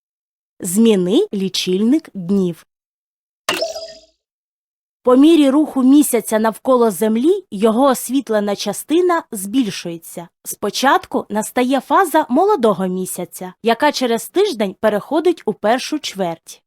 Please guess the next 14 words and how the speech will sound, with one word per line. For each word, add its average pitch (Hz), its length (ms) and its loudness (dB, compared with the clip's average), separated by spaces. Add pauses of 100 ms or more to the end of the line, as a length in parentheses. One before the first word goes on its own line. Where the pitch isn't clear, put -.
(100)
У 269 80 -2
цій 302 240 0
фазі 330 560 -2
освітлена 349 800 0 (120)
половина 277 640 2
видимої 311 540 0
частини 311 560 0
Місяця, 190 680 -2 (160)
тобто 254 320 0
четверта 254 640 -4
частина 339 720 -4
від 196 220 -4
усієї 190 640 -6
поверхні. 180 800 -10